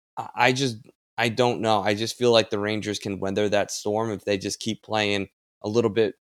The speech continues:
consistent. Like, they don't have to have an epic collapse to, to, uh, you know, fall to Washington and Washington leapfrog them, but they would have to have a pretty darn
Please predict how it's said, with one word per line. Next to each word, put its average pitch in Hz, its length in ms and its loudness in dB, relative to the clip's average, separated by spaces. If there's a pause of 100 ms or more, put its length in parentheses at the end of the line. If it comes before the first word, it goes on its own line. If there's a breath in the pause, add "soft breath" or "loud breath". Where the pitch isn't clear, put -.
(720)
consistent. 110 680 -2
Like, 98 320 -2 (300)
they 120 60 6
don't 139 200 4
have 131 200 4
to 120 80 0
have 117 200 2
an 101 80 -4
epic 110 300 -2
collapse 127 440 2
to, 123 280 2 (200)
to, 127 360 -2
uh, 117 320 4
you 127 120 -4
know, 110 100 -2
fall 117 240 -2
to 120 80 -6
Washington 120 640 -2
and 107 100 -6
Washington 113 460 -6
leapfrog 120 400 0
them, 131 220 -4 (380 loud breath)
but 110 120 -4
they 131 120 8
would 135 120 4
have 131 240 8
to 113 100 0
have 110 260 4
a 92 60 -6
pretty 104 380 -2
darn 95 580 -2